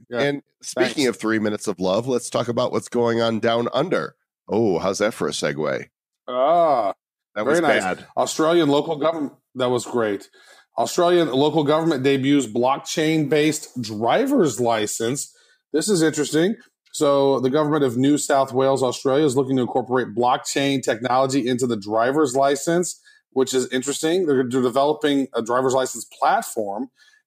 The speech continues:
Speaker 1: and, um, they tried. They, they, they did a trial. This thing, this platform is called Trust Grid. They had more than fourteen hundred car drivers going for their digital driver's license.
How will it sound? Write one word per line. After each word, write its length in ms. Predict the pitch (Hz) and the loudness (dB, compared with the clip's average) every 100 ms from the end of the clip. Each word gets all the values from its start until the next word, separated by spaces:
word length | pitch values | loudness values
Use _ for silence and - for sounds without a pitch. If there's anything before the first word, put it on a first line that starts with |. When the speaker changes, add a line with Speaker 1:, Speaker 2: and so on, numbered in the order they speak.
| - | -4
Speaker 1:
and, 480 | 123 120 117 117 | 0 2 0 0
um, 400 | 117 113 110 113 | 2 2 0 -2
they 100 | 110 110 | -4 -4
tried. 380 | - 139 139 123 | 0 2 2 2
They, 80 | 117 | 0
they, 200 | 117 117 | -2 -2
they 160 | 113 | -2
did 160 | 117 135 | 0 0
a 80 | 107 | -2
trial. 600 | - 135 139 165 202 208 - - | 0 2 4 4 2 -2 -16 -8
This 140 | 123 | -6
thing, 180 | - 143 | -2 0
this 100 | 135 | 0
platform 380 | - 147 139 147 | 0 -2 0 0
is 100 | 135 | 0
called 260 | - 131 113 | -2 -4 -4
Trust 380 | - 143 151 - | -2 -2 -2 -6
Grid. 320 | 127 165 202 233 _ _ _ - | 0 2 2 0 _ _ _ -4
They 160 | 120 | 0
had 280 | 120 135 131 | 2 2 2
more 180 | 127 131 | 2 2
than 120 | 127 | 0
fourteen 520 | 117 139 139 - 151 131 | 0 -2 -2 -2 -2 -2
hundred 420 | 139 143 143 120 | -2 0 0 0
car 240 | - 135 | 0 0
drivers 440 | 135 139 143 160 143 | 2 2 2 0 0
going 300 | 135 139 131 | 0 0 0
for 140 | 139 | 0
their 120 | 135 | 2
digital 640 | 117 131 131 139 139 131 - | 2 0 2 2 2 0 -4
driver's 360 | 117 123 139 131 | -2 0 0 0
license. 520 | 139 147 196 233 - | 0 2 0 0 -2